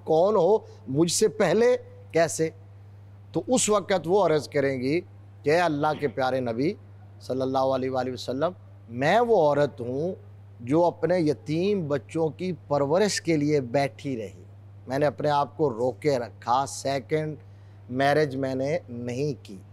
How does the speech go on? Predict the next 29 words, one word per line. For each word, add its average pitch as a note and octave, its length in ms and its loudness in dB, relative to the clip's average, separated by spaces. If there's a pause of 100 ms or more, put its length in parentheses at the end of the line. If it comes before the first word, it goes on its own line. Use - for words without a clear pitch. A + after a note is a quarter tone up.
(440)
सिर्फ F3+ 320 0
इसलिए, B2+ 500 -4 (200)
इसलिए G#3 480 2
मुझे D#3 300 2
ये D3 440 0 (120)
मकाम A#2+ 360 -2
मिला A#2+ 180 -4
है। D3+ 60 0
तो - 220 -10
इससे A#3 340 0
भी A#3+ 220 0
ये A#3 60 4
पता F3 300 0
चलता C#3 400 -2
है E3+ 160 2 (480)
कि D3+ 160 0
यतीम F3 400 2
उसको G#3 380 2
कहते C#3+ 380 -2
हैं E3 280 -2
जिसके D#3 560 -2
सर C#3+ 280 0
पर E3+ 220 -2
बाप C3 600 0
का C3+ 100 -2
साया A#2 380 -2
ना B2 120 -4
हो, D#3+ 140 2
माँ B2+ 300 0